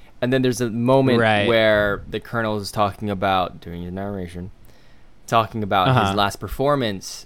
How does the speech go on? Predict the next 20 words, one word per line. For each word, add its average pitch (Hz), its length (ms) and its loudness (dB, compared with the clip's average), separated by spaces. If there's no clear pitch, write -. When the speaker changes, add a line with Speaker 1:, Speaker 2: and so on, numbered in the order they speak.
Speaker 1:
and 101 220 -4
this 101 180 -6
is 95 140 -12
the 101 120 -4
one 95 420 -4
where 95 200 -8
he's 87 220 -12
sitting 95 280 -6
at 85 80 -10
the - 40 -20
piano, 87 720 -10
can 95 200 -10
barely 87 520 -6
Speaker 2:
Right. 107 520 2
Speaker 1:
can 104 120 -6
barely 104 340 -2
<laughs> 87 140 -6
move, 110 420 -2
you 104 80 -8
know, 98 220 -2